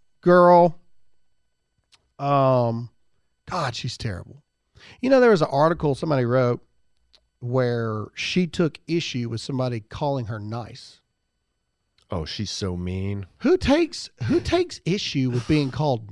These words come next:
Speaker 1: nice? Uh, the context was somebody said, "Oh, and, and this is Jen. She's our White House press secretary. She is the nicest person you'll ever meet."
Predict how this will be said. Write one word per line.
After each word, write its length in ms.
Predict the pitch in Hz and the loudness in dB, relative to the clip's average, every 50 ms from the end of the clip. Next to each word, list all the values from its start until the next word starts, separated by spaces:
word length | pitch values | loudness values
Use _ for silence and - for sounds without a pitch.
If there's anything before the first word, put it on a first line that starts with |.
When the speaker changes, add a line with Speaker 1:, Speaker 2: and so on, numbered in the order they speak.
| 101 98 | -16 -12
Speaker 1:
nice? 500 | 98 110 127 95 69 - - - - - _ _ _ _ _ _ _ _ _ _ _ _ - | -10 -10 -10 -10 -12 -14 -16 -16 -18 -20 _ _ _ _ _ _ _ _ _ _ _ _ 0
Uh, 280 | - 160 160 156 151 | 2 4 6 6 4
the 160 | 143 139 156 | 4 2 -2
context 680 | 151 - - 233 254 294 285 208 208 190 170 156 - - | -2 0 2 2 4 4 2 2 2 0 0 0 -2 0
was 220 | 170 156 151 139 | 2 4 4 4
somebody 260 | - - 185 175 175 165 | 2 0 2 2 2 2
said, 220 | 147 - 170 160 165 | 2 0 -2 0 4
"Oh, 180 | 196 233 220 196 | 4 4 4 4
and, 180 | - 185 170 | 2 -2 -2
and 240 | 175 180 175 170 165 | -2 -2 -2 -2 -2
this 200 | 165 175 170 - | -2 -4 -4 -6
is 120 | 214 175 - | -10 -10 -8
Jen. 360 | - 196 185 180 175 175 175 | -2 0 2 2 2 0 -2
She's 260 | 165 - 170 160 151 | -2 -4 -4 -2 0
our 100 | 165 156 | 0 0
White 220 | 147 151 151 151 | 2 2 2 2
House 180 | 147 156 160 151 | 2 0 -2 -2
press 240 | - - 151 143 - | -2 -2 -2 -2 -2
secretary. 460 | - 151 - - 135 - 156 147 143 | -4 -6 -8 -6 -6 -2 0 0 0
She 220 | 131 - - 170 | -2 -2 -2 -2
is 120 | 170 156 131 | -2 -2 -2
the 120 | - 156 143 | -2 -2 -2
nicest 760 | 143 139 143 139 147 160 156 - - 175 170 165 147 - - _ - - - - - | 0 0 0 0 0 0 -2 0 0 0 0 0 -2 -6 -12 _ -20 -20 -20 -20 -8
person 360 | - 160 160 156 143 151 143 | -2 0 0 2 2 0 -2
you'll 160 | 135 131 127 - | -2 -2 -4 -2
ever 220 | 143 135 123 127 | -2 -2 -2 -2
meet." 320 | 120 113 110 101 - _ | -4 -4 -6 -8 -10 _